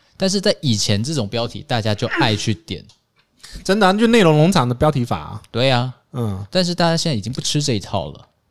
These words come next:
Speaker 2: 所以你标题的选择性来讲的话，你如果觉得点阅率不好的话，你可能换，换，要真的要考虑一下，换一下标题。
Speaker 1: 对。
Speaker 2: 对，标题还蛮重要的。
Speaker 1: 呃，有些人就中规中矩啊，有些人就是喜欢耸动一点。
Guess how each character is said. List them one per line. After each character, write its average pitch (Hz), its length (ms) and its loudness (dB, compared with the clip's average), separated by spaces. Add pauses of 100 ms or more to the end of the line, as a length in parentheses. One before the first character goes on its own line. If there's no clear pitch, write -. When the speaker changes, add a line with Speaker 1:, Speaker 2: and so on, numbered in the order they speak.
Speaker 2:
所 180 160 4
以 208 60 4
你 131 200 2 (120)
标 170 180 6
题 135 180 0
的 120 200 4 (180)
选 110 460 -2
择 110 260 -2
性 117 580 -4
来 113 200 -4
讲 101 280 -10
的 104 120 -10
话， 127 100 -6
你 123 140 -2
如 131 100 0
果 226 80 2
觉 151 160 2
得 160 100 6
点 117 220 -2
阅 143 100 -4
率 151 60 -4
不 151 100 -8
好 98 140 -8
的 95 60 -8
话， 110 80 -8
你 101 120 -10
可 98 120 -8
能 95 100 -6
换， 113 220 -6 (180)
换， 120 180 -2 (180)
要 127 80 -4
真 127 120 -2
的 127 60 -2
要 117 40 -4
考 - 280 -8
虑 110 100 -6
一 - 20 -8
下， 110 320 -6
换 113 220 -6
一 - 20 -6
下 101 140 -6
标 92 220 -10
题。 - 200 -18 (380)
Speaker 1:
对。 90 500 -6
Speaker 2:
对， 90 160 -10 (280)
标 139 120 -2
题 139 80 -4
还 101 80 -4
蛮 95 140 -8
重 98 180 -12
要 85 180 -16
的。 101 100 -20 (420)
Speaker 1:
呃， 104 260 -8
有 101 140 -8
些 110 140 -6
人 104 120 -4
就 107 220 -6
中 113 180 -4
规 113 140 -2
中 117 200 -4
矩 95 220 -8
啊， 78 140 -10
有 92 120 -6
些 101 180 0
人 98 80 0
就 101 120 -4
是 98 160 -4
喜 - 160 -6
欢 95 480 -4 (680)
耸 98 200 -4
动 113 180 -2
一 107 60 0
点。 95 220 -6